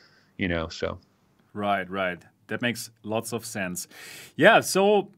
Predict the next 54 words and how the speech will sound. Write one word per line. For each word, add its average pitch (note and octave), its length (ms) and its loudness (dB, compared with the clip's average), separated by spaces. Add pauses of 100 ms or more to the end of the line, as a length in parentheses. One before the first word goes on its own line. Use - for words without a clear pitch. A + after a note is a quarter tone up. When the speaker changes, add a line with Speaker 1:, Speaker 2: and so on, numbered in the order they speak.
(320)
Speaker 2:
lots G3 220 -2
of G#3+ 100 -2
us F#3 160 2
got F3 320 0
the, D#3+ 560 2
the D3 100 -4
Rift D3 220 -2
S, A3+ 480 -2
really F3+ 320 0
enjoyed C#3 320 0
it. C4+ 220 -8 (140)
Still G#3 360 2 (100)
think F#3+ 200 -4
it's D#3+ 160 -4
an D3 80 -2
amazing D#3+ 460 -2
headset. D3 540 -4
I D#3+ 140 0
have D3 320 2
I D#3 160 0
P D#3+ 140 -2
D D#3 160 -2
sixty-four, D#3+ 720 -4
so E3 160 -6
I C#3+ 100 -2
don't E3+ 340 -4 (280)
have C#3+ 260 0
a B2 40 -12
problem D3 420 -2
at B2+ 120 -2
all E3+ 340 4
with, A#2+ 240 -4 (300)
with B2 140 -2
the B2+ 160 -2
I B2 100 2
P B2 140 -8
D. F3 380 -4 (420)
And D3 440 2
yeah, C3 180 2
really D#3+ 280 -2
enjoyed B2+ 380 -2
the B2 60 -6
headset A#2+ 340 -6
a B2 40 -4
lot. G2+ 380 -2
But A#2+ 160 -4
then, E3 360 2
like, D3+ 200 -2
lots F#3 220 -2
of F#3+ 60 -6
us D#3+ 120 -8
were, D#3 240 0
like, C#3+ 240 -2
really, D3 420 -4